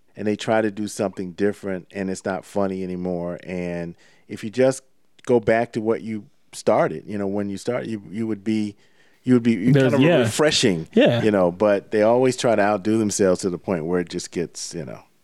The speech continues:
Speaker 2: Out of hand, yeah. And I
Speaker 1: And
Speaker 2: mean,
Speaker 1: then it
Speaker 2: I'm
Speaker 1: gets
Speaker 2: still,
Speaker 1: canceled.
Speaker 2: I'm still rewatching New Girl. That is one of the few shows that I think is funny consistently. But even the last season of New Girl, I was kinda like, eh. It's
Speaker 1: Yeah.
Speaker 2: probably its the least best season,
Speaker 1: Yeah.
Speaker 2: in my opinion. So,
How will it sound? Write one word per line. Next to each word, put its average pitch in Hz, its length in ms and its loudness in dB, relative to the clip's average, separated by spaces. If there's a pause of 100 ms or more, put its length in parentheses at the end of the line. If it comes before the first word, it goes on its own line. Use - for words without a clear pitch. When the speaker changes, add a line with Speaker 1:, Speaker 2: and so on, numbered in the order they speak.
(100)
Speaker 2:
Out 127 160 -2
of 110 80 -10
hand, 117 260 0
yeah. 127 200 2
And 78 80 -2
I 139 120 2
Speaker 1:
And 147 80 4
Speaker 2:
mean, 147 80 4
Speaker 1:
then - 40 2
it - 20 2
Speaker 2:
I'm 143 60 2
Speaker 1:
gets 120 140 0
Speaker 2:
still, 165 140 6
Speaker 1:
canceled. 160 340 -2 (160)
Speaker 2:
I'm 156 140 2
still 175 460 4
rewatching 135 960 2 (320)
New 160 280 8
Girl. 117 400 2 (240)
That 202 140 4
is 247 100 2
one 226 120 4
of 175 80 4
the 135 60 0
few 156 260 4
shows 127 340 4
that 120 80 4
I 117 60 2
think 123 260 0
is 120 220 0
funny 131 440 0
consistently. 113 680 -4
But 127 140 2
even 214 260 6
the 160 80 6
last 151 280 0
season 139 240 2
of 117 80 -6
New 160 220 4
Girl, 120 240 2
I 117 100 2
was 113 100 -4
kinda 120 180 0
like, 110 280 -2
eh. 180 220 6 (380)
It's 139 220 -4
Speaker 1:
Yeah. - 80 -8
Speaker 2:
probably 151 500 4
its - 280 -2
the 139 180 2
least 131 520 0 (280)
best 131 260 0
season, 127 440 0
Speaker 1:
Yeah. - 120 -10
Speaker 2:
in 127 60 0
my 117 140 2
opinion. 110 480 -2
So, 90 320 -10